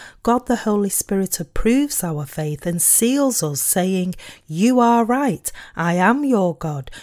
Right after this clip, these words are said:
you are my children." So there is the triune God, the Father, the Son, and the Holy Spirit, and all these three persons of God are the same God to us, whom he made according to the likeness of his image.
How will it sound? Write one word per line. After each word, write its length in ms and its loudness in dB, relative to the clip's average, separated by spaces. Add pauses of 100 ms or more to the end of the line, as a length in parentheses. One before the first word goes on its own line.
(100)
you 320 0
are 240 0
my 240 -2
children." 680 -4 (480)
So 520 2 (300)
there 200 0
is 200 -2
the 120 -4
triune 720 2
God, 380 0 (300)
the 100 -6
Father, 560 4
the 160 -4
Son, 560 2
and 120 -2
the 220 -6
Holy 240 0
Spirit, 640 -2 (260)
and 220 -2 (120)
all 260 6
these 320 0
three 240 0
persons 640 -2
of 160 -4
God 360 -2
are 140 -4
the 160 -4
same 440 2
God 340 0 (140)
to 200 0
us, 340 -2 (280)
whom 240 0
he 180 0
made 540 0
according 560 -2
to 160 -8
the 140 -4
likeness 540 -4
of 140 -2
his 220 -4
image. 520 -8